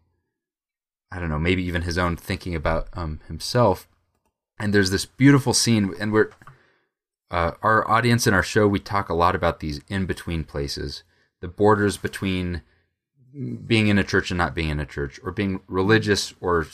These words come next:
or secular, or, you know, even at, at Daybreak,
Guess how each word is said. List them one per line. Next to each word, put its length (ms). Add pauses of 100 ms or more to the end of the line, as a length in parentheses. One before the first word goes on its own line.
(140)
or 100
secular, 680
or, 360 (440)
you 120
know, 200
even 460 (340)
at, 280
at 340
Daybreak, 680